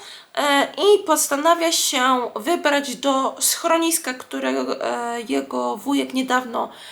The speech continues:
nabył i gdzie też, e, wokół, w, w okolicy którego też, e, no, zmarł. E, także odwiedza to miejsce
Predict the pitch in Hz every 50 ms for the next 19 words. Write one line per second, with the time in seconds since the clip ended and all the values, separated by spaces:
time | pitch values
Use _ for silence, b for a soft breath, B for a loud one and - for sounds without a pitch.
0 | B B B 262 349 403 427 427 427 381 381 392 - - - 269 294 311 - -
1 | - - - - - 254 240 247 - - 226 240 - - - - - - - 254
2 | 247 233 233 233 233 240 220 202 269 247 233 240 - 254 247 247 - - 202 202
3 | 214 214 262 269 262 277 247 - 294 269 269 - 302 - - - 220 233 226 233
4 | 226 - 220 226 - - B B B B B B B B B - - - 254 247
5 | - - 254 269 254 254 254 254 - - - - - - B B B B B B
6 | B B - 240 247 247 247 247 269 269 277 294 262 - 285 277 277 381 415 403
7 | 370 370 311 302 285 277 370 403 392 - - 381